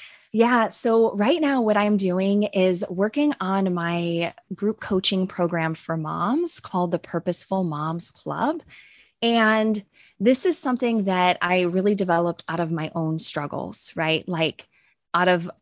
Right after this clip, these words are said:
all of the pain that I experienced as I tried to work through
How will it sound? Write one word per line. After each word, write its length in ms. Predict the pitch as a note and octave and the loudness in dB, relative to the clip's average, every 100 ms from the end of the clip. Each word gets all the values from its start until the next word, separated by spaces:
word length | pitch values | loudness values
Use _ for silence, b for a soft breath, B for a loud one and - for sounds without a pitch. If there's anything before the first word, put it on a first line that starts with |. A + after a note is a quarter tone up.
| _ | _
all 420 | F3 F#3 G3 G3+ G#3 | 0 6 6 6 4
of 140 | G3 | 2
the 80 | F#3+ | 0
pain 420 | - - F3+ F3+ | 0 -2 0 0
that 120 | F3+ | 0
I 80 | E3+ | 0
experienced 920 | E3+ - - E3 E3 E3+ E3+ E3+ E3 - | 0 -2 -2 -4 -2 -2 -2 -2 -4 -2
as 160 | E3+ | -2
I 100 | E3 | -2
tried 300 | D#3+ - E3+ | -4 -4 -2
to 80 | F3 | -2
work 280 | E3 E3 - | -2 -4 -4
through 680 | - - E3+ E3 D#3+ D#3+ | -14 -4 0 0 0 0